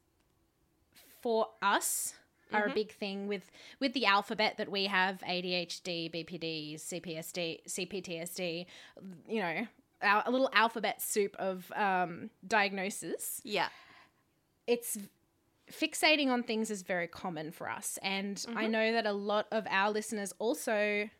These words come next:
Speaker 1: have a similar, um, chemical makeup in their brain that makes them
Speaker 2: Mm-hmm.
Speaker 1: react similar ways to us. So I wanted to talk about that.
Speaker 2: Yeah, yeah.
Speaker 1: Because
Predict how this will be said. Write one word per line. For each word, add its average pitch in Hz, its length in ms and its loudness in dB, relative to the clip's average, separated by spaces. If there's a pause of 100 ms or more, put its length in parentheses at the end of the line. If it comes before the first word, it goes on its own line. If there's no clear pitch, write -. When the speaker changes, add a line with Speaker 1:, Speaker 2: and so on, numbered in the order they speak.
(160)
Speaker 1:
have 220 220 -4
a 208 60 -4
similar, 214 760 2
um, 185 560 -4 (640)
chemical 220 520 -2
makeup 226 480 0
in 226 200 2
their 240 140 2
brain 214 400 0 (480)
that 196 120 0
makes 202 280 -2
them 190 320 -2
Speaker 2:
Mm-hmm. 220 160 -4 (260)
Speaker 1:
react 196 260 2
similar 208 380 -2
ways 180 240 -2
to - 180 -8
us. 220 340 -4 (120)
So 208 680 2 (380)
I 220 80 2
wanted 262 180 4
to 247 60 -6
talk 254 120 0
about 208 220 2
that. 196 260 6 (260)
Speaker 2:
Yeah, 247 140 -2 (240)
yeah. 240 440 0 (260)
Speaker 1:
Because 254 720 2